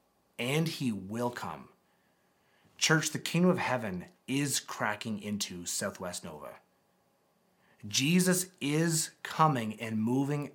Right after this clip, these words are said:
actively in our midst now. And yes, he will come again, second advent,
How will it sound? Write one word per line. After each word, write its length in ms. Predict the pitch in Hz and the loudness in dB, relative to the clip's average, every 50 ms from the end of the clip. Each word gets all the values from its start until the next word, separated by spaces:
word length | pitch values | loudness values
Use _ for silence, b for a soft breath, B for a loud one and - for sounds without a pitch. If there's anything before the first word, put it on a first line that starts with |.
| - | -2
actively 680 | 123 127 131 135 - - - 113 92 98 98 95 95 - - | 0 0 0 0 -2 -4 -6 -4 -4 -4 -6 -6 -6 -8 -6
in 340 | 120 123 131 139 151 - - | -2 0 0 0 0 -2 -2
our 260 | 117 117 113 110 104 | -2 -2 0 -2 -2
midst 540 | 104 101 101 98 98 95 98 - - - - _ _ - | -2 -2 -2 -2 -2 -4 -4 -4 -6 -8 -12 _ _ -8
now. 640 | 101 104 107 117 127 135 120 98 87 80 73 69 - - B B B B B B B B B B - | -4 -2 -2 0 0 0 0 0 -2 -4 -8 -12 -14 -18 B B B B B B B B B B -8
And 240 | 123 120 123 113 113 | -4 -4 -2 -2 -2
yes, 400 | 113 117 135 135 143 143 - - | -2 -2 0 0 2 0 0 -2
he 360 | - - - - 156 156 147 | -4 -6 -4 -2 0 2 2
will 520 | 127 110 101 101 113 143 165 175 185 180 180 | 0 0 -4 -2 2 4 6 8 8 6 4
come 260 | - - 131 123 120 | 2 0 0 0 0
again, 400 | 110 107 120 117 110 104 101 98 | 0 -2 -4 -4 -4 -4 -4 -2
second 460 | - - - 143 127 - - 143 131 | -2 0 0 0 0 0 -2 -4 -2
advent, 600 | - 143 151 156 143 110 98 87 87 92 92 - | 0 2 2 2 2 0 -4 -6 -6 -6 -8 -8